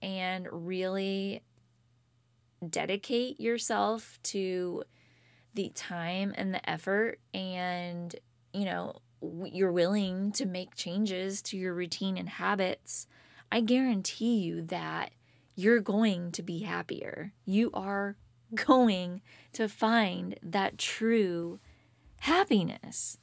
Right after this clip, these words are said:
And so let's just start with, uh, I'm gonna talk about five different components, right? Five different pieces, um, or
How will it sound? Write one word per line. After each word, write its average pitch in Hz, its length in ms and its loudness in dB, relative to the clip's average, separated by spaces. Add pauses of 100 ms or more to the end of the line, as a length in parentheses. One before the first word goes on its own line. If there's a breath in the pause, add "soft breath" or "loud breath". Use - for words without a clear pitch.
(540 loud breath)
And 220 600 6
so 226 160 0
let's 247 200 2
just 392 180 2
start 214 400 6
with, 196 640 0 (640 soft breath)
uh, 202 200 6
I'm 202 80 6
gonna 247 140 6
talk 269 200 -2
about 196 260 2
five 180 760 0
different 180 560 -2
components, - 1000 -6
right? 170 340 -2
Five 185 220 0
different 190 400 -2 (240)
pieces, 175 840 -2 (200)
um, 180 280 -2
or 180 160 -2